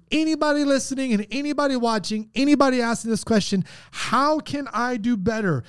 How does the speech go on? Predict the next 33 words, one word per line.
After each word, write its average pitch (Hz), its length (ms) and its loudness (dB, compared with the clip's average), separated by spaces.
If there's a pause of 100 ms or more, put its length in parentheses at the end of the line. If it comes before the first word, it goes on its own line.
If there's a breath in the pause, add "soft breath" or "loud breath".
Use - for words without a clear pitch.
(140 soft breath)
What 277 280 4
can 277 180 -2
possibly 254 680 0
be 240 180 -2
different? 202 540 0 (180 loud breath)
How 269 220 4
can 277 160 -4
the 233 80 0
circumstance, 240 760 2
my 196 160 4
marriage, 247 460 4
my 196 140 0
home, 254 340 0
my 196 160 0
kids, 277 420 0 (200 loud breath)
my 180 100 4
career, 269 560 4 (160 loud breath)
whatever 294 400 4
it 277 60 2
looks 269 240 0
like 226 180 0
with 202 220 4
whomever 285 600 2
it 269 80 0
is, 220 200 2 (180 soft breath)
how 233 240 0
can 254 140 -2
it 240 80 -2
be 240 100 6
different?" 190 400 2 (1500)
To 143 80 -6
do 123 200 2
justice, 139 720 -2